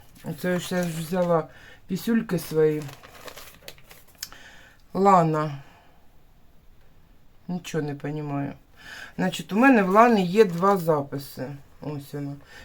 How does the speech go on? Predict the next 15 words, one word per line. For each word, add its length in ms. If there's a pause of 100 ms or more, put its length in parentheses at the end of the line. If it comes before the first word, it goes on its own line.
Чотирнадцяте 880
січня 560
і 80
четверте 600
лютого. 540 (1160)
А, 440
вим'ячка 500
вона 400
почала 480
набирати 640
раніше, 540
ніж, 500
е, 260
Дана, 500
так? 380